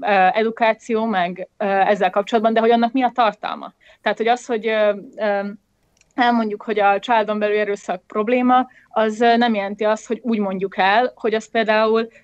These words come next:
ö, egy, ö, osztályban, ahol fiúk és lányok vegyesen vannak, ott, ö, megfelelő érzékenységgel mondjuk el ezt például. Vagy hogy egy olyan közeget, tehát hogy egyszerűen mások, ö, már a fiatal lányok élményei is minden, mindezzel kapcsolatban.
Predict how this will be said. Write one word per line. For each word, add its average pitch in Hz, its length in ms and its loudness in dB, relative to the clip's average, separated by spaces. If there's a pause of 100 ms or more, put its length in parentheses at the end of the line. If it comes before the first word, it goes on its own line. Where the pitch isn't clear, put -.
(140)
ö, 220 400 4 (160)
egy, 208 280 -2
ö, 214 180 0 (440)
osztályban, 202 520 -2
ahol 220 460 2
fiúk 208 300 -10
és 208 140 -8
lányok 202 320 -2
vegyesen 190 460 -6
vannak, 226 440 0 (280)
ott, 214 340 -4
ö, 226 360 2 (320)
megfelelő 214 600 -2
érzékenységgel 196 800 -4
mondjuk 180 340 -10
el 170 100 -4
ezt - 200 -12
például. 180 600 -4 (220)
Vagy 214 240 0
hogy 226 140 2
egy 226 140 2
olyan 208 200 2
közeget, 214 440 -4
tehát 233 160 -2
hogy 220 100 -2
egyszerűen 240 240 -2
mások, 226 500 -2 (100)
ö, 208 220 0
már 214 200 0
a 220 40 -2
fiatal 214 360 -2
lányok 196 320 -2
élményei 190 520 -6
is 190 160 -14
minden, 196 400 0
mindezzel 190 460 -2
kapcsolatban. - 720 -6